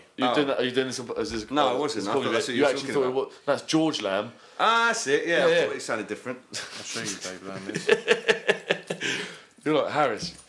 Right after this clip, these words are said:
Speaker 1: Brando.
Speaker 2: <laughs> This is good, listeners.
Speaker 1: Oh, wow, yes. It's, oh,
Speaker 2: Oh, he's
Speaker 1: uh,
Speaker 2: got
Speaker 1: we've just... loaded up the iPad.
Speaker 3: That's Dave Lamb. He's the white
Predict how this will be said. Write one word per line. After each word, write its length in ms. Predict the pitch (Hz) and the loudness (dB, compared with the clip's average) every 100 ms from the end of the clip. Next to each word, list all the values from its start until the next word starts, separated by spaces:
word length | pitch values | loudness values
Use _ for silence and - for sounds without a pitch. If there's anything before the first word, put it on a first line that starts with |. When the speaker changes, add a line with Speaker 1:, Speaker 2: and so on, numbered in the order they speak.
| - | -8
Speaker 1:
Brando. 340 | - 104 - 180 | -4 -4 -4 -4
Speaker 2:
<laughs> 640 | - - 254 - - - - - - - 254 - - - _ _ _ _ _ _ _ _ - - - - _ | -6 -4 -6 -6 -10 -10 -12 -14 -16 -14 -16 -16 -20 -20 _ _ _ _ _ _ _ _ -14 -14 -14 -20 _
This 200 | - - | -12 -12
is 60 | 104 | -8
good, 120 | 104 | -6
listeners. 400 | 101 - 120 - - - - - | -6 -6 -10 -12 -18 -20 -20 -14
Speaker 1:
Oh, 160 | 104 90 | -8 -6
wow, 260 | 98 90 | -6 -6
yes. 320 | 95 90 82 | -6 -6 -6
It's, 140 | 95 - | -10 -6
oh, 240 | 95 98 120 | -2 0 0
Speaker 2:
Oh, 40 | |
he's 120 | 117 | 0
Speaker 1:
uh, 40 | 113 | 0
Speaker 2:
got 80 | 123 | 2
Speaker 1:
we've 140 | 135 | 0
just... 160 | - - | 2 4
loaded 160 | 160 151 | 4 4
up 80 | |
the 80 | 135 | 2
iPad. 420 | 139 135 98 95 - _ - | 2 0 -2 -6 -8 _ -6
Speaker 3:
That's 140 | 131 | -4
Dave 240 | 120 104 104 | -4 -4 -2
Lamb. 200 | 113 123 | -4 -4
He's 120 | 113 | -4
the 80 | |
white 80 | 117 | 2